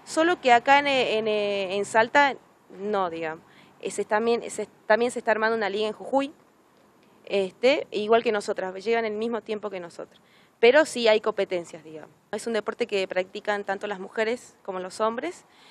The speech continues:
Eh, nuestra idea sí es largar primero con un equipo femenino. Eh, junto con el otro entrenador, la, eh, que es Julián, la idea es después, más adelante, una vez que esté conformado el equipo femenino, largar con uno masculino.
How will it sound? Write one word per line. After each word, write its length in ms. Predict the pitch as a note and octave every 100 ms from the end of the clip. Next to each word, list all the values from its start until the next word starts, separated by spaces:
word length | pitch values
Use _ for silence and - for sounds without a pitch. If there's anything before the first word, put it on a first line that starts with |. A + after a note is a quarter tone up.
| - - -
Eh, 460 | G3 F#3+ F#3 F#3 - -
nuestra 480 | B3 C4+ - B3+
idea 420 | A#3 C4 C4 B3+ D4+
sí 220 | - B3
es 100 | G#3+
largar 300 | G3+ G#3 A3
primero 340 | G#3 G3+ G#3
con 120 | G#3
un 120 | G3 G3+
equipo 300 | G3 G#3+ A3
femenino. 480 | G3 E3 E3 D3+ - _ _ _ _ _ _ _ -
Eh, 480 | G3+ G3 F#3+ G3 - -
junto 280 | A#3 A3+
con 120 | A3 A3+
el 100 | A#3+
otro 140 | B3+
entrenador, 560 | B3 A#3+ C4 B3+ C4 C#4+
la, 160 | C4
eh, 220 | G#3 F#3+ F3
que 140 | F#3+
es 160 | G#3 -
Julián, 400 | C4 C4 B3+ C4+
la 60 |
idea 360 | G3+ G3 G#3+ G#3+
es 220 | C#4 -
después, 600 | G3 G#3 _ C4+ B3+ B3+ A#3
más 260 | G#3+ A3
adelante, 440 | G#3+ G#3+ A3+ A3+ G#3+
una 180 | F#3+
vez 100 | F#3+
que 60 | G#3
esté 160 | - G3+
conformado 480 | G3+ G#3 G#3 A3
el 100 | G#3
equipo 260 | F#3+ G#3 A3+
femenino, 560 | - A#3 B3 B3+ C4 - - - -
largar 460 | A3 A3 A#3 B3+
con 140 | A3 G#3
uno 140 | G#3
masculino. 520 | F3 - F#3+ F3+ D#3+